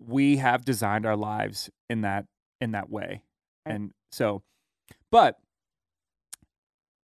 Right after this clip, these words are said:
Speaker 1: we use the, the charity as an, and that seems to be kind of altruistic and it's kind of a big thing. Not a lot of people
Speaker 2: It
Speaker 1: can
Speaker 2: is.
Speaker 1: start a
Speaker 2: It's not,
Speaker 1: charity.
Speaker 2: you
Speaker 1: I
Speaker 2: know,
Speaker 1: understand
Speaker 2: like,
Speaker 1: that.
Speaker 2: yeah, don't
Speaker 1: But
Speaker 2: feel bad if you're not at,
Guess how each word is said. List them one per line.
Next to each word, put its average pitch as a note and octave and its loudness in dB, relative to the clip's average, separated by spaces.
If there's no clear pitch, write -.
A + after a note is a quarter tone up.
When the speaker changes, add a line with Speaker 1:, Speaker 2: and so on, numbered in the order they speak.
Speaker 1:
we G3 2
use F3+ 2
the, C3+ 4
the B2 0
charity C3+ 0
as A2 0
an, C3 -2
and G#3 -4
that C#4 2
seems F3+ 0
to C3+ -2
be A#2+ 0
kind - -4
of - -6
altruistic B2 -2
and G#2+ -6
it's - -8
kind C#3 0
of A#2 -2
a A#2 0
big G#2+ -2
thing. C3 2
Not B2 2
a B2+ 0
lot C3 6
of - -8
people D#3+ 6
Speaker 2:
It F4 4
Speaker 1:
can B3 8
Speaker 2:
is. G3+ 12
Speaker 1:
start C#3 8
a - 8
Speaker 2:
It's - 0
not, D3 6
Speaker 1:
charity. A#3 10
Speaker 2:
you A#2 2
Speaker 1:
I D3 8
Speaker 2:
know, D#3+ 6
Speaker 1:
understand D3 4
Speaker 2:
like, C#3+ 4
Speaker 1:
that. A#2 4
Speaker 2:
yeah, E3 4
don't B3 2
Speaker 1:
But E3+ 6
Speaker 2:
feel A3 4
bad F#3 4
if E3+ -8
you're F#3 -6
not E3+ 0
at, E3 -2